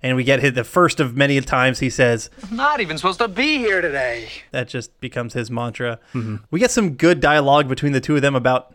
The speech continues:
Speaker 1: you know, male versus female sexual roles and <laughs> things like, there's a lot of, you know, I don't know,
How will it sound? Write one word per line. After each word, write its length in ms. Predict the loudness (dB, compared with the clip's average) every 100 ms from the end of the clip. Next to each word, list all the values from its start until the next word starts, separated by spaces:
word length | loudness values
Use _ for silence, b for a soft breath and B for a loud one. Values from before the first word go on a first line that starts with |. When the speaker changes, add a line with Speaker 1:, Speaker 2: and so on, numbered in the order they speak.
| -10
Speaker 1:
you 160 | -6
know, 60 | -6
male 320 | -4 2 4 4
versus 240 | 2 0
female 320 | 0 4 2
sexual 480 | 2 -2 0 0 2
roles 400 | 4 4 4 2
and 180 | -4 -6
<laughs> 160 | -12 -6
things 180 | -2
like, 120 | -2 -4 -6
there's 180 | 0
a 80 | 2
lot 240 | 4 6 6
of, 180 | 2 B B B 2
you 60 |
know, 200 | 2 2 0
I 40 |
don't 100 | 0
know, 100 | 0